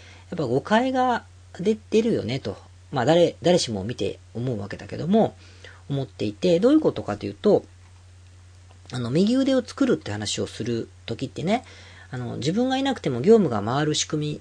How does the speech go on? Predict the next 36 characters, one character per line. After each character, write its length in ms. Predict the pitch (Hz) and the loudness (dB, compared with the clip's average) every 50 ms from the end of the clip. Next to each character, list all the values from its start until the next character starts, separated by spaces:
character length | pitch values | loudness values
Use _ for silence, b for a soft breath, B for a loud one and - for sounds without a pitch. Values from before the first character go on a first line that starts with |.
| - - | -12 -12
と 80 | - 127 | -12 -10
い 40 | |
う 20 | - | -6
か、 140 | - 104 - | -6 -6 -2
回 260 | 120 139 147 151 156 | 0 0 2 2 2
れ 60 | 170 | 2
る 100 | 185 202 | 2 2
よ 120 | 214 214 | 2 2
う 40 | 170 | 0
に 80 | 117 98 | -2 -4
し 80 | - | -6
て 100 | - 135 | -6 -6
く 100 | - - | -4 -2
れ 120 | 131 131 127 | -2 -2 0
る 120 | 165 196 | -2 -2
と 140 | 190 - 139 | 0 0 0
い 120 | 127 170 196 | 2 2 2
う 240 | 190 147 - - - | 2 2 0 -4 -6
担 260 | - 139 135 139 139 | -6 -4 -4 -4 -4
当 240 | - 147 123 113 101 | -4 -4 -2 -2 -4
者 180 | - 110 101 | -4 -6 -8
で 120 | 101 110 127 | -8 0 2
あ 80 | 151 | 2
る 80 | 151 139 | 2 2
こ 100 | - 190 | -2 0
と 120 | - 226 | 2 2
は 60 | 170 | 2
も 140 | 113 104 107 | 2 -2 -4
ち 100 | - 131 | -4 -4
ろ 80 | 113 101 | -4 -4
ん 40 | 95 | -6
だ 100 | 98 98 | -8 -8
け 80 | - | -10
れ 60 | 107 | -8
ど 100 | - 131 | -4 0
も、 240 | 160 196 202 147 - | 2 4 4 4 2